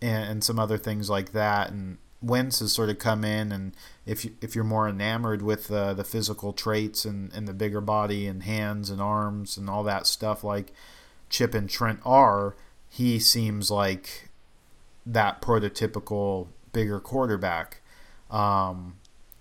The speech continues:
I just have the hardest time picturing Trent Baalke making a pick at seven and it being a quarterback. I don't know why. I do know why, but I just,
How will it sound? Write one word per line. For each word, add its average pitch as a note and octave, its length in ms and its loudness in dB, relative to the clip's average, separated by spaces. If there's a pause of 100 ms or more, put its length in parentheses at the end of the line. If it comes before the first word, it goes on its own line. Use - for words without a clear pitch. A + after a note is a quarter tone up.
I A#2+ 180 -2
just A#2+ 280 -2
have G#2+ 320 0
the F#2 100 -4
hardest D#3+ 640 2
time A2 600 0 (1700)
picturing A#2+ 480 -2
Trent B2+ 320 -2
Baalke G2+ 640 0 (500)
making A#2+ 400 0
a A#2+ 60 -2
pick A#2+ 320 -2
at - 160 -4
seven F#2+ 580 0 (100)
and G#2+ 140 -4
it G2 140 -8
being G#2 240 0
a F#2+ 40 -6
quarterback. E2+ 640 -8 (120)
I A2 140 2
don't A#2+ 280 0
know B2 160 0
why. G#2+ 680 2 (440)
I G#2+ 140 -2
do A2+ 160 0
know G2+ 160 0
why, F2+ 280 -2
but F#2 280 -4
I G#2+ 100 -2
just, G#2 340 -4